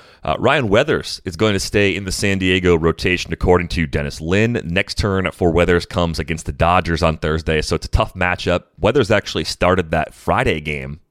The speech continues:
against the Dodgers last weekend, pitched really well, but had to leave the game in the fourth inning because he'd been working out of the bullpen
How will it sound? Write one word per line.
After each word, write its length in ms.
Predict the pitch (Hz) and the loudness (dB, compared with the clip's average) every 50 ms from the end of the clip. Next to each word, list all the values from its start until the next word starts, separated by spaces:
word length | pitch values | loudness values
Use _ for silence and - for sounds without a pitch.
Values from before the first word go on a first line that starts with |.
| _ _ _ | _ _ _
against 240 | 80 80 85 80 - | -4 -4 -4 -4 -4
the 60 | 80 | -2
Dodgers 420 | 80 82 82 85 78 82 78 - | 2 2 2 2 2 0 -2 -2
last 260 | 87 78 73 78 - - | -2 -2 -2 -2 -2 -4
weekend, 360 | 95 107 - 92 78 - - | -6 -2 -2 -4 -2 0 0
pitched 180 | 113 - - | -2 -2 0
really 220 | - 104 90 78 71 | 0 0 0 0 0
well, 480 | 71 82 98 107 101 87 82 78 - - - - _ - - | 0 2 4 4 4 4 2 0 -2 -6 -16 -20 _ -14 -4
but 100 | - 85 | -2 -2
had 100 | 95 92 | 0 0
to 60 | 82 87 | -2 0
leave 200 | 87 92 85 76 | 0 0 0 0
the 60 | 87 | -2
game 220 | 78 87 82 80 | -2 -2 -2 -2
in 80 | 82 78 | -4 -6
the 40 | 76 | -6
fourth 360 | - - 78 78 76 - - | -8 -2 0 0 0 2 0
inning 200 | 117 110 95 80 | 0 0 0 -2
because 280 | 78 - - 82 76 | -4 -2 -2 -4 -2
he'd 160 | 87 85 76 71 | -2 -6 -8 -6
been 100 | 78 78 | -4 -4
working 220 | 78 80 - 80 | -4 -4 -4 -6
out 80 | 73 73 | -8 -8
of 80 | 69 | -8
the 40 | 69 | -6
bullpen 560 | - 92 95 95 - - 92 87 85 82 78 | 0 2 2 4 4 2 0 0 0 -2 -4